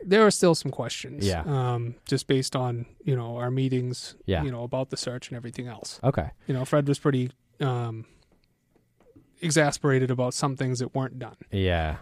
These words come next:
Speaker 1: You know.
Speaker 2: Okay. Well, let, let's t-, take us through the, the, uh, the day, uh, last, last Wednesday, I guess, um, if you don't mind, or, or starting on Tuesday, um, when they called you and, uh, and asked you to come up there.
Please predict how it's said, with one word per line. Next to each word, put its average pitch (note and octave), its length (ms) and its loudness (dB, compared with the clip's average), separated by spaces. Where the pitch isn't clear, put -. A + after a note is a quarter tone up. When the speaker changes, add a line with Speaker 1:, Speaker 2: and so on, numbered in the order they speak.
Speaker 1:
You A#2+ 140 -2
know. A2 240 -8
Speaker 2:
Okay. D3+ 320 0
Well, D3 340 8
let, F3 240 8
let's A3 200 2
t-, F#3 100 -4
take G3+ 220 4
us - 80 2
through D#3 220 2
the, A#2 500 10
the, G#2 240 8
uh, F#2+ 140 8
the G2+ 120 4
day, F#2+ 540 6
uh, F2+ 260 2
last, F#2 460 2
last G2+ 240 4
Wednesday, G2 400 4
I E2 40 0
guess, D#2+ 360 -2
um, E2 200 2
if E2 140 -2
you F#2+ 60 2
don't E2+ 180 2
mind, D#2+ 260 0
or, E2+ 160 2
or E2+ 200 2
starting G#2 320 6
on E2+ 100 2
Tuesday, E2 600 4
um, F2 220 2
when G2 100 4
they F#2 140 2
called F#2+ 400 4
you D#2 240 2
and, D#2 320 0
uh, D2+ 160 2
and E2+ 100 0
asked E2+ 220 -2
you F2+ 40 4
to D2+ 60 -2
come - 180 0
up D#2+ 180 -2
there. C2+ 260 -6